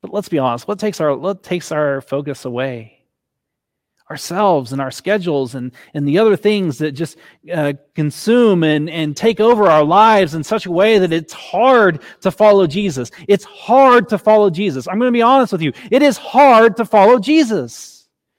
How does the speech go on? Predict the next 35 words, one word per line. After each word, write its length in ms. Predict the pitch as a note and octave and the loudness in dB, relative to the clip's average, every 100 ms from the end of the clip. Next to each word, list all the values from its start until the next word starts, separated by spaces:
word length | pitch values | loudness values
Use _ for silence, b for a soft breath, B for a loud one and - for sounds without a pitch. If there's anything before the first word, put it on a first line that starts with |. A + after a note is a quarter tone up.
| _ _ | _ _
because 260 | A3+ B3+ - | -2 0 0
sometimes 560 | B3+ D4+ C4 A#3+ A#3+ | 0 0 2 2 2
it's 140 | A#3+ - | -2 -8
hard 340 | - C4 C4 | 0 2 4
to 80 | A#3+ | 2
find 320 | - A3 A3 | 0 -2 -2
joy 320 | F#3 C4+ A3 | 2 4 4
in 80 | G3+ | 2
the 80 | G3+ | 0
midst 320 | G#3 A3 - | -4 -4 -6
of 80 | F#3 | -12
suffering. 520 | - G3 - C#3+ C3+ _ _ _ _ _ b b b | -8 -8 -10 _ _ _ _ _ _ _ b b b
Because 240 | F#3+ A#3 | 0 0
sometimes 580 | - C#4 D4 B3+ A#3+ G3+ | 2 0 0 0 0 0
when 120 | A3 | -2
we 80 | A3 | -4
follow 320 | - C4 C4+ | 0 2 2
Jesus, 400 | F#3 C4 A3 F3 | 2 -2 -2 -4
we're 80 | G#3+ | -4
gonna 180 | A3+ A3 | -2 -2
find 340 | - A#3 C#4+ | -2 0 2
ourselves 540 | C4 A#3+ G3+ F3+ G3 - B G#3 | 2 2 0 0 0 -6 B -4
in 100 | G3+ | 0
those 160 | G3 | 0
times 460 | - A3 B3 C#4 A#3 | 0 0 2 2 0
and 120 | B3 | -4
spaces 520 | - G#3+ F#3 F3+ E3+ b b | -4 0 0 0 -6 b b
where 140 | F#3+ G3 | -2 0
we're 140 | G3+ | 2
gonna 160 | G#3 G3+ | 0 -2
be 80 | F3+ | -2
faced 360 | B3 G#3 - | 2 2 2
with 140 | F#3 D3 | -4 -2
difficult 380 | F#3+ F3+ F#3+ | -4 -2 -4
situations. 960 | F#3 D#3+ E3+ D#3+ - A#2+ B2 _ _ | -6 -8 -4 -4 -6 -18 -20 _ _